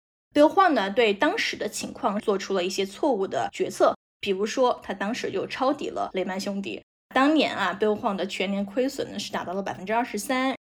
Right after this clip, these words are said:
二零零九年之后呢，Bill Huang 又坚持净空头的策略。但之后呢，我们知道美联储又开始量化宽松，然后整个市场呢也开始复苏了，所以 Bill Huang 就一直在亏损。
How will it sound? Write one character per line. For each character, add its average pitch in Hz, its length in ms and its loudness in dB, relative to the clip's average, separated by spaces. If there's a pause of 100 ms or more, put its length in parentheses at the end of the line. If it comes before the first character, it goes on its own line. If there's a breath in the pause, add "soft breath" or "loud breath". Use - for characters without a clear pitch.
(140)
二 262 160 6
零 269 100 2
零 302 160 2
九 - 120 0
年 196 180 -4
之 269 140 0
后 294 220 0
呢， 185 200 -2
Bill 269 140 6
Huang 285 180 4
又 262 140 4
坚 302 320 2
持 - 260 0
净 320 260 2
空 403 280 -2
头 - 200 -4
的 - 120 -2
策 - 220 -2
略。 - 140 -2 (300)
但 349 160 4
之 370 160 6
后 392 160 0
呢， 262 100 2
我 170 60 0
们 180 100 -4
知 233 140 0
道 240 140 4
美 196 160 -2
联 247 160 0
储 196 160 -4
又 202 100 2
开 214 140 -6
始 208 100 -8
量 196 100 -8
化 175 120 -8
宽 220 200 -4
松， 254 360 2
然 180 120 -4
后 202 120 -4
整 147 120 -10
个 156 80 -10
市 262 160 -6
场 - 180 -10
呢 - 80 -14
也 - 60 -12
开 202 120 -8
始 202 100 -12
复 240 160 -6
苏 330 220 -2
了， 339 120 4 (300)
所 254 160 4
以 269 100 4
Bill 269 200 4
Huang 254 160 0
就 220 80 2
一 277 180 -2
直 196 140 -4
在 196 120 -4
亏 311 240 0
损。 - 220 -4